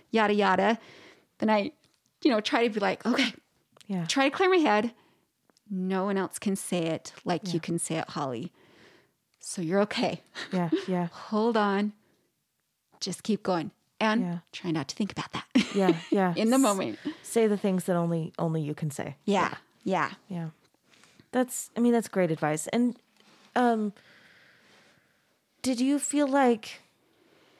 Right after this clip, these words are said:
Speaker 2: um, like, was it difficult for you to learn that? Or do you feel like that was this, kind of the same mechanism that you always employed, like, looking at other people's art going, "Okay, that's their voice. What's my voice?"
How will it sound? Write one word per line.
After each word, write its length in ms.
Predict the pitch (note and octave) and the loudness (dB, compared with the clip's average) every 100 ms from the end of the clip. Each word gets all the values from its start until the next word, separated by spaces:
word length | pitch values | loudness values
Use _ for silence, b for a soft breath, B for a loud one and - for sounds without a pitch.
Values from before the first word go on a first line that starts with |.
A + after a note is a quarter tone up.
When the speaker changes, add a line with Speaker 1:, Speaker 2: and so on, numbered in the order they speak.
| b b b b b b b - | b b b b b b b -2
Speaker 2:
um, 600 | A3+ A#3 A3+ G#3+ G#3+ G3+ b b _ _ _ _ _ _ | 2 2 2 0 -2 -6 b b _ _ _ _ _ _
like, 140 | C4 B3+ | -8 -4
was 120 | D4+ | -2
it 180 | G4 - | -2 -2
difficult 420 | F#3+ F#3+ A3+ A3 | -4 -2 -4 -4
for 80 | A#3+ | 0
you 120 | A#3+ | 2
to 60 | A3+ | 2
learn 440 | F3 E3+ F3+ G3 | 0 -2 -2 0
that? 280 | A3 A#3+ A#3 - | 0 0 -2 -6
Or 80 | |
do 80 | G3 | -4
you 60 | G3+ | -2
feel 120 | G3 | -2
like 120 | F#3+ | -2
that 80 | G3 | -2
was 140 | F#3 - | -4 -4
this, 300 | F3 - - | -12 -12 -10
kind 180 | A3+ A3+ | -4 -2
of 60 | |
the 100 | G3 | 0
same 640 | F#3+ - G3+ F#3+ F#3+ F#3 F#3 B B B B B B - | -2 -2 0 0 0 0 -4 B B B B B B -2
mechanism 640 | G#3+ G3+ G3 F#3 F3 F3+ | 2 2 2 -2 -2 0
that 120 | F3+ | 0
you 160 | F3+ F#3+ | 0 -2
always 340 | - F3+ F3+ | 0 0 0
employed, 480 | E3+ E3 E3+ D#3+ D3+ | 0 -4 -2 -2 -2
like, 240 | E3 D#3 - b b - | -2 -4 -8 b b -6
looking 260 | F3 F#3 | -4 0
at 60 | F3+ | 0
other 160 | F3+ E3+ | 0 -2
people's 280 | F3 E3+ | -2 -2
art 220 | E3+ E3 - | 0 -2 -2
going, 420 | E3 D#3+ D#3 D3+ b b b b b _ _ _ _ _ _ _ _ - | -2 -2 -4 -8 b b b b b _ _ _ _ _ _ _ _ -12
"Okay, 180 | - D#3+ | -4 -2
that's 280 | F3 F3 - | 0 -2 0
their 200 | F3 E3 | 0 0
voice. 520 | E3+ E3 D#3 - - _ _ - | 0 0 0 -8 -16 _ _ -4
What's 240 | F3 - | -4 -2
my 180 | E3+ E3 | -2 -2
voice?" 480 | E3 D#3+ D#3 - | 0 -2 -2 -8